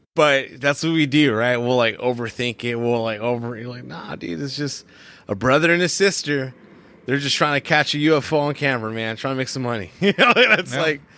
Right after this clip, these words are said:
Speaker 1: essentially what they're trying to do, 'cause they're like, "Oh, shit, this is happening in our backyard. Let's fr-, get rich, uh, you know, scheme. Let's, let's do this," you know? And, um,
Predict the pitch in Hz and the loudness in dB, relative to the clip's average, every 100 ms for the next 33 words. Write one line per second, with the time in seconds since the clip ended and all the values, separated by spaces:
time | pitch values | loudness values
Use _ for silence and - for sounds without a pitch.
0 | - - - 170 - 262 190 180 190 185 | -20 -20 -2 -2 2 2 2 0 0 0
1 | 160 151 170 165 156 156 135 127 135 127 | -2 -2 0 0 0 0 2 0 -2 -2
2 | 131 127 135 160 156 - - - 208 160 | 0 0 2 2 2 -2 -2 0 2 0
3 | - - - 147 147 143 151 156 156 139 | -6 -20 -10 -8 -6 -2 2 2 2 -2
4 | 139 135 127 120 139 143 135 147 160 160 | -4 -2 -2 0 2 0 0 0 2 2
5 | 139 131 - - - - _ - - - | 2 -2 -8 -20 -20 -20 _ -20 -20 -20
6 | _ _ _ - 131 139 - 156 165 139 | _ _ _ -6 -2 -2 -2 -2 -2 -2
7 | 131 156 151 165 - - - 151 139 123 | 2 2 4 2 2 0 -2 -4 -4 -6
8 | 135 139 120 - 151 135 107 117 131 - | 2 2 2 2 4 4 2 0 0 0
9 | 135 127 - - 139 180 156 110 87 - | 0 0 -2 2 4 6 4 -2 -4 -4
10 | - 120 117 117 131 123 113 107 101 101 | -4 -2 2 2 2 0 0 -2 -4 -2
11 | 107 98 90 85 | 0 -2 -6 -12